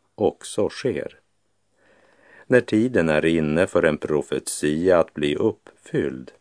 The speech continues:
då är det Herren som fullbordar. Om det handlar om en syn, eller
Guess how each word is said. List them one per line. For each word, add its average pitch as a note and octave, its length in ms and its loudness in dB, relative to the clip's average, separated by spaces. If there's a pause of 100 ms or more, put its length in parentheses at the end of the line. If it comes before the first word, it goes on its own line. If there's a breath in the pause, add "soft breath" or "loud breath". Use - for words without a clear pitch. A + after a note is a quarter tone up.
(180)
då G#2 280 2
är F#2+ 200 2
det C#2 300 -2
Herren D2 800 -4
som C2 340 -4
fullbordar. C2+ 880 -6 (1120 soft breath)
Om A2 360 2
det F2 320 4
handlar G2+ 760 -2
om E2+ 180 0
en D#2 240 -2
syn, - 680 -6 (100)
eller D2+ 600 -2